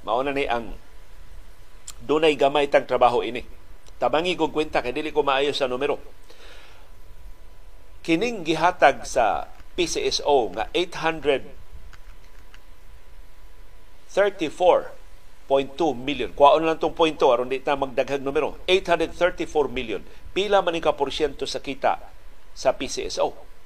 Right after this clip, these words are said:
Niabot man ni og kwarenta porsyento? Aniya,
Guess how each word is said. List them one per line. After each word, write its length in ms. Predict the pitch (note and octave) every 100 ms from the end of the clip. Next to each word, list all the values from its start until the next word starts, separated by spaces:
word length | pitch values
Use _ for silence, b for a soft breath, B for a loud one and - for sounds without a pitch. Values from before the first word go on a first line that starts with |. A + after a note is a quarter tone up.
| - -
Niabot 320 | A2+ C#3 E3
man 160 | D3 C#3
ni 80 | D3+
og 160 | B2 - - -
kwarenta 400 | A#2+ A#2+ C#3+ C#3
porsyento? 560 | B2 A2 - F3 - - - - - - - - - - - - - - - - - - - - - - - - - - - - - - - - - - - -
Aniya, 480 | C#3 C#3 G#3 C3 F2